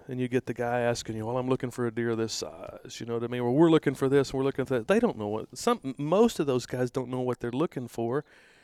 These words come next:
when they're trying to take their family somewhere because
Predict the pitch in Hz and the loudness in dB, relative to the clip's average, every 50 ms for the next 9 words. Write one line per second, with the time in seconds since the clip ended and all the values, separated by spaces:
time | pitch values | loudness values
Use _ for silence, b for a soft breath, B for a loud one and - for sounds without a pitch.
0 | b b b - 139 139 139 135 - - 147 139 135 127 - 135 127 - - 131 | b b b -4 -2 0 2 2 2 2 0 0 0 -2 -2 -4 -2 -2 -2 -2
1 | - - 139 147 165 175 147 123 - - 120 123 123 123 135 131 131 - - 139 | -2 0 -2 0 0 -2 -2 -2 -2 -2 -2 -2 -2 -2 -2 -2 -2 2 2 2
2 | 135 131 - - - - | 2 2 -2 -8 -14 -16